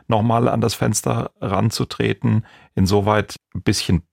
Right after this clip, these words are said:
beschaulichere Verhältnisse damals am Tatort, aber gleichwohl, er schießt auf den Polizeibeamten und er tötet ihn. Und jetzt sage ich mal so völlig untechnisch aus meiner Reportererfahrung,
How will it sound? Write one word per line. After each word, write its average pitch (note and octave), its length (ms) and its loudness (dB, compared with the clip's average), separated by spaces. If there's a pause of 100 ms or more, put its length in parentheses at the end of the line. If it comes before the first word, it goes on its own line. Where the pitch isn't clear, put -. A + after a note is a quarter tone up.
(140)
beschaulichere A2+ 800 0
Verhältnisse G#2+ 760 0
damals G#2 680 0
am G2 200 2
Tatort, G#2+ 420 0
aber F2+ 200 0
gleichwohl, F2+ 520 2
er - 140 0
schießt - 400 -2
auf A#2 140 -2
den F#2+ 160 0
Polizeibeamten F#2 880 -2
und - 180 -2
er - 100 -2
tötet - 440 -2
ihn. E2 260 -2 (1040)
Und G2+ 180 0
jetzt - 360 0 (160)
sage G#2 240 2
ich G2 100 0
mal A2 120 4
so G2+ 400 4
völlig A#2+ 280 0
untechnisch A#2+ 560 2
aus - 240 -2
meiner G2+ 200 2
Reportererfahrung, C3 1160 -2